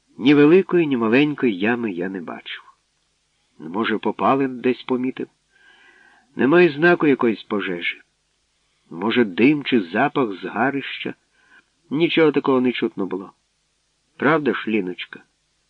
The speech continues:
"Не бачили, не чули", радо запевнила дівчинка, вдячно глянувши на Славка.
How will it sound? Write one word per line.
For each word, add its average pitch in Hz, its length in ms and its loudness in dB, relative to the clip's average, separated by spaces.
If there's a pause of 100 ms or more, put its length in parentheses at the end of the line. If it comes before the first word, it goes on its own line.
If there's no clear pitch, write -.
(380)
"Не 113 160 -2
бачили, 156 560 0
не 139 160 2
чули", 101 420 0 (500)
радо 113 300 2
запевнила 98 580 -2
дівчинка, 147 560 -2
вдячно 110 460 -4
глянувши 95 520 -6
на 85 100 -10
Славка. 80 440 -12